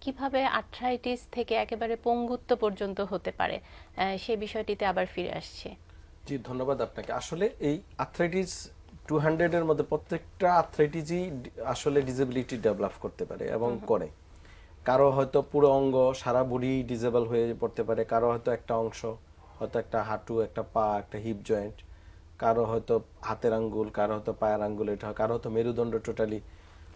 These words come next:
Speaker 2: ডিসেবিলিটি হয়ে যেতে পারে। ডিসেবিলিটিটা কিভাবে বুঝবে? আমাদের
Speaker 1: হুম হুম।
Speaker 2: শরীরের যে অংশটা আমরা যেই সকল কাজে লাগাই,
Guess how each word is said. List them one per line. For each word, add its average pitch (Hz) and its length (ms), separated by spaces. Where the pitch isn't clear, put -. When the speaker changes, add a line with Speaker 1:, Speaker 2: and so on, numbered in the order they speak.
Speaker 2:
ডিসেবিলিটি 113 600
হয়ে 110 200
যেতে 104 240
পারে। 101 240
ডিসেবিলিটিটা 151 680
কিভাবে 110 440
বুঝবে? 90 380
আমাদের 123 280
Speaker 1:
হুম - 80
হুম। 147 140
Speaker 2:
শরীরের 156 340
যে 151 140
অংশটা 139 460
আমরা 143 220
যেই 127 200
সকল 160 360
কাজে 117 340
লাগাই, 87 380